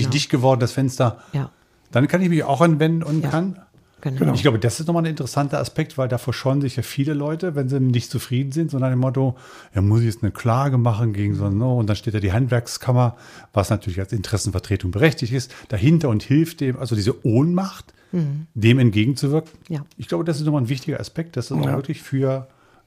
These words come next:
Speaker 2: ähm, in Zwistigkeiten mit zum Beispiel Handwerkern, wahrscheinlich auch Einzelhandel, also allgemein, wenn ich, wenn ich Probleme habe, dass ich mich dann auch an die Schiedsleute wenden kann.
Speaker 1: Wobei ja immer,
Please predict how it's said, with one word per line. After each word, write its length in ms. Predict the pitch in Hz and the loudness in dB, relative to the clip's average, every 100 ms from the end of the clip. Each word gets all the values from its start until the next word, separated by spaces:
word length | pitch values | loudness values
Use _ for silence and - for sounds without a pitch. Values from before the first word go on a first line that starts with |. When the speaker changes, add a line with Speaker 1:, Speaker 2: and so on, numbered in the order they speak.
| - | -6
Speaker 2:
ähm, 380 | 117 107 87 92 - _ _ | -2 0 -2 -8 -18 _ _
in 520 | - 139 151 151 143 - _ _ _ | 0 2 4 0 -2 -10 _ _ _
Zwistigkeiten 1000 | - 190 - - - - 107 110 - 92 | -8 -8 -6 -8 -10 -2 -2 -2 -2 -2
mit 180 | 92 | -2
zum 120 | - 117 | -4 -4
Beispiel 320 | 95 - 92 | -4 -6 -4
Handwerkern, 680 | 98 110 131 135 135 135 123 - | -2 -2 -2 -4 -4 -6 -8 -6
wahrscheinlich 320 | 127 131 127 | -2 2 2
auch 60 | 117 | 2
Einzelhandel, 560 | 135 - 147 131 143 | 2 2 2 4 2
also 260 | - 110 120 | 0 -2 -2
allgemein, 540 | 117 110 92 98 151 165 - - - - | 0 0 2 0 -2 -6 -14 -20 -20 -8
wenn 100 | - | -2
ich, 160 | 101 - | -2 0
wenn 80 | 98 | -4
ich 80 | |
Probleme 420 | - 98 101 127 123 | -2 0 2 4 2
habe, 220 | 139 135 | 0 0
dass 140 | 117 | 0
ich 80 | 98 | 0
mich 100 | 101 | -2
dann 140 | 113 | -4
auch 200 | 113 113 | -4 -6
an 100 | 131 | -2
die 100 | 135 | -4
Schiedsleute 500 | 127 170 165 95 95 | -4 -8 -6 -8 -8
wenden 160 | 95 - - | -12 -16 -20
kann. 160 | 117 - _ _ _ _ _ 165 | -20 -20 _ _ _ _ _ -4
Speaker 1:
Wobei 420 | 151 147 131 147 | -2 -2 -2 0
ja 260 | 175 156 | 0 0
immer, 480 | 139 - 175 190 196 | -4 -2 -2 0 -4